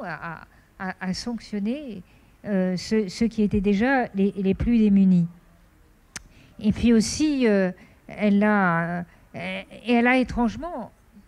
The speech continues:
et c'est opposé à ce que je viens de dire, égalisé les conditions, pour reprendre un terme tocquevillien. J'ai été frappée de voir que autour de moi, les personnes, euh,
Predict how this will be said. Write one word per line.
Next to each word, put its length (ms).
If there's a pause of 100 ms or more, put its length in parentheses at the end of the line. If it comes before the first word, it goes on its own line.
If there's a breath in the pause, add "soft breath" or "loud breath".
(140)
et 80
c'est 220
opposé 560
à 80
ce 100
que 140
je 80
viens 160
de 140
dire, 300 (140)
égalisé 640
les 100
conditions, 720 (520 soft breath)
pour 120
reprendre 400
un 80
terme 320
tocquevillien. 720 (880 loud breath)
J'ai 140
été 180
frappée 420
de 100
voir 320
que 200
autour 320
de 80
moi, 260
les 140
personnes, 580
euh, 200